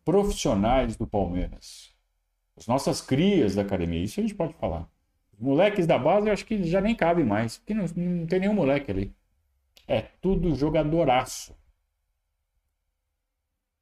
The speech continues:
E o Corinthians com o melhor que podia fazer.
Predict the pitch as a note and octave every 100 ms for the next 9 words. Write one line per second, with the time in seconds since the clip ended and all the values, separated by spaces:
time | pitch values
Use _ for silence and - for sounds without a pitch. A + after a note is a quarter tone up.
0 | _ _ _ _ _ _ _ _ _ _
1 | _ _ D#3+ E3+ F#3 G3 A#3 F#3+ G3+ A3+
2 | G3+ - G#3+ A3+ C#4+ A#3+ G#3 G#3+ C#4 E4
3 | E4+ E4 E4+ F#3+ F#3 F#3